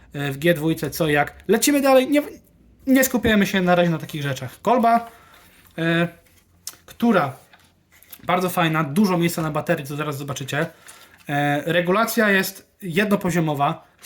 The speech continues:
Jak rozstawicie, tak będzie trzymać. E, regulacja poziomu jest za pomocą śrubek, które znajdują się z obu, w, po obu stronach. Tak jak wkręcicie,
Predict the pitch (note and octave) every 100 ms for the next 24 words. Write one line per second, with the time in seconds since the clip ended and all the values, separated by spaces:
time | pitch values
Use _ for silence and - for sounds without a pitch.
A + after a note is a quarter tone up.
0 | - - _ - E3 G3+ G#3+ G3+ G#3+ F#3+
1 | G#3 - F#3 F3+ F#3+ E3+ F3+ F3 F3 D3+
2 | D3 F3 - - - - _ _ - D#3+
3 | D#3+ E3+ E3 - - _ _ E3 E3 F#3
4 | F3 F#3+ A3 A#3 - D#3 C#3+ C3+ - F3+
5 | - E3 C#3 G#3 F#3+ F3 G#3 F3 E3+ F3
6 | F3 F3+ F3 F3 - G3 E3 D3+ - D#3
7 | D#3 D3+ F3 D#3+ E3 D3 E3+ D#3 D#3 E3
8 | E3+ F#3 E3 D#3+ E3 D#3+ E3+ G3 G#3+ G#3
9 | - F#3+ E3+ G3 G#3 G#3+